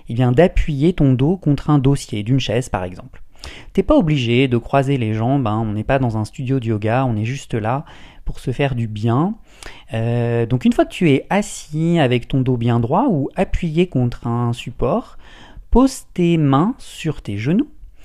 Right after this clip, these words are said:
et tourne tes paumes vers le plafond. Ferme les yeux. Tu vas garder les yeux fermés pendant toute cette pratique et te concentrer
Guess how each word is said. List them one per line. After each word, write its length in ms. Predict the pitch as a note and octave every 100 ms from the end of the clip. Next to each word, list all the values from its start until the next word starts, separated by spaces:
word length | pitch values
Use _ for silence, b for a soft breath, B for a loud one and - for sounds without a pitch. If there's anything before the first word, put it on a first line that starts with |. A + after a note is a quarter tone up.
| B B -
et 120 | G#3+
tourne 480 | - C4+ C#4 C4+ C#4+ -
tes 140 | G3+
paumes 440 | G3 C3+ C#3 D3+ D3 -
vers 260 | A#2 B2 C3+
le 120 | C#3
plafond. 380 | - A2 - - - - - - - - - - -
Ferme 300 | - G#2+ G#2
les 240 | G2+ G2 F#2
yeux. 440 | F2+ A2 D#3+ B3 - - _ _ - _ - - - - - _ - - - b b b b b b b - - - - -
Tu 120 | -
vas 100 | C3
garder 320 | C#3 E3+ G3+
les 240 | G#3 E3 C#3+
yeux 80 | E3+
fermés 520 | E3+ C3+ A#2+ B2+ E3
pendant 340 | C3+ A2+ G#2+
toute 200 | - G3
cette 240 | - D#3 -
pratique 680 | - A#2 - - - - - - -
et 100 | C3
te 120 | C#3
concentrer 760 | B2+ - A3+ D#3 C#3+ - A#2+